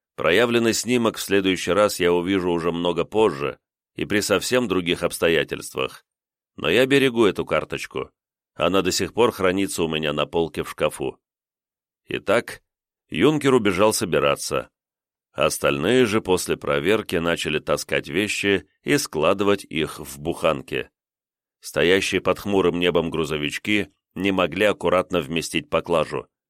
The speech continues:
которая представляла собой гору из рюкзаков, баулов, лопат,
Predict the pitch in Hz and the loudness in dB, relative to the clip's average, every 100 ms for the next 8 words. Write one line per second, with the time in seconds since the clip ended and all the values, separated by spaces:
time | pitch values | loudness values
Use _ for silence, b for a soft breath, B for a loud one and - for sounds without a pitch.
0 | _ - 85 92 92 - 87 - 85 90 | _ -6 0 2 2 0 -4 -2 0 2
1 | 87 85 82 80 78 71 82 78 78 73 | 2 2 -2 -2 -2 0 0 0 0 -2
2 | 82 69 71 69 101 101 - _ _ - | -6 -6 -6 -2 0 0 -4 _ _ -4
3 | 65 80 110 107 92 - 69 - 101 101 | -2 0 2 0 -2 -4 -4 -2 -2 -2